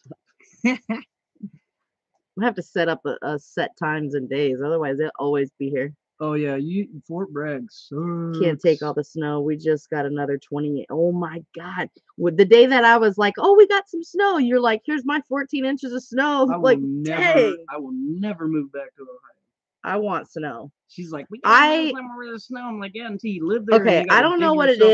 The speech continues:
Speaker 1: out
Speaker 2: is.
Speaker 1: of your
Speaker 2: I had
Speaker 1: house."
Speaker 2: this dream that we needed to move now. Like, we have to move to the country. I don't know why, but for some reason, when I have dreams and stuff like that, I try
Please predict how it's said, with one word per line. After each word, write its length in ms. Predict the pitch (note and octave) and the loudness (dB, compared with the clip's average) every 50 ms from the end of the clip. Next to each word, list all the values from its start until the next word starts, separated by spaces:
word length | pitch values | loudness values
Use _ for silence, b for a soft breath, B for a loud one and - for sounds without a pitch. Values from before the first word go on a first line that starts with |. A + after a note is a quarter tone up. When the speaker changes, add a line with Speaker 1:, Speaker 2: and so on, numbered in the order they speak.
| G#3+ G#3+ | 8 6
Speaker 1:
out 40 | G#3+ | 4
Speaker 2:
is. 40 | F#3 | 2
Speaker 1:
of 60 | F3+ | -2
your 200 | F3 D#3+ C#3+ - - | -10 -12 -4 0 2
Speaker 2:
I 100 | G#3+ A3+ | 2 2
had 120 | B3+ C4 | 2 2
Speaker 1:
house." 80 | C4 A#3 | 2 2
Speaker 2:
this 180 | C4 C4 - - | 0 -2 -2 0
dream 440 | - G#3+ G#3 G3 G3 F#3+ F#3+ F#3 E3+ | 2 4 4 4 4 0 -2 -2 -2
that 300 | E3+ E3 E3 D#3+ - - - _ _ _ _ _ _ _ _ - | 0 0 0 0 -2 -6 -10 _ _ _ _ _ _ _ _ -6
we 160 | E3+ G3 B3 | -4 -2 0
needed 320 | B3+ A#3+ A3+ G3 G3+ F#3 | 2 2 2 2 0 -2
to 100 | - G3+ | -2 -2
move 360 | F#3 F3 F3+ F3 E3+ E3+ D#3+ - - _ - | 0 0 2 2 0 0 -2 -6 -12 _ -8
now. 500 | C#3+ D#3 D#3+ E3 D3 C3+ A#2+ A#2 - - - - | -6 -4 -2 -2 -2 -2 -4 -8 -14 -18 -16 -10
Like, 200 | - B2 A#2 - _ - | -8 -8 -8 -8 _ -6
we 140 | D#3 F3 G3 | -2 0 0
have 180 | G3 F#3 - - | 0 -2 -4 -6
to 100 | F3+ E3+ | -6 -4
move 520 | E3+ F#3 G3 G#3+ G#3+ G#3+ G#3 G#3+ G#3 G#3 _ _ _ | 0 2 6 8 10 10 10 8 6 2 _ _ _
to 100 | - F#3+ | -6 -6
the 80 | E3+ F3 | -6 -6
country. 480 | - - E3 D#3 D3+ - - - - - _ _ _ _ _ _ _ _ _ _ _ _ _ _ _ _ _ _ _ - | -6 -6 -6 -6 -8 -10 -14 -18 -18 -20 _ _ _ _ _ _ _ _ _ _ _ _ _ _ _ _ _ _ _ -6
I 80 | E3 | -4
don't 160 | E3 E3+ F3+ G3+ | -2 -2 -2 0
know 100 | A3+ A#3+ | 0 0
why, 380 | A#3 A3 A3 A3 A3 A3+ A3+ | 2 2 2 2 2 2 0
but 260 | A3 F3 E3+ D3 - | 0 0 0 -2 -2
for 80 | - D3+ | -4 -10
some 220 | D3+ - G3+ G#3 | -8 -6 -4 -4
reason, 280 | A3 A#3+ A#3+ A#3+ A#3+ A3 | -2 -2 -2 -4 -4 -6
when 120 | F#3+ F#3 | -6 -4
I 80 | F#3 G3 | -4 -4
have 240 | A3+ A#3+ A3+ G#3+ F3+ | -4 -6 -6 -6 -2
dreams 400 | G3 G#3 G#3 G#3+ A3 G#3+ G3+ G3 | 0 2 2 2 0 -2 -4 -6
and 100 | G3 G3+ | -8 -8
stuff 220 | - - G3 F#3 - | -8 -8 -8 -4 -4
like 160 | F#3+ F3+ - - | -4 -4 -2 -2
that, 280 | F#3+ F#3 F#3 F3+ - - | 0 2 2 0 0 -2
I 320 | C#3 E3 E3 E3 E3 D#3+ D3+ - | -2 -2 0 2 0 0 -2 -2
try 280 | - F3 D#3+ D#3+ D#3+ | -2 -2 0 0 -2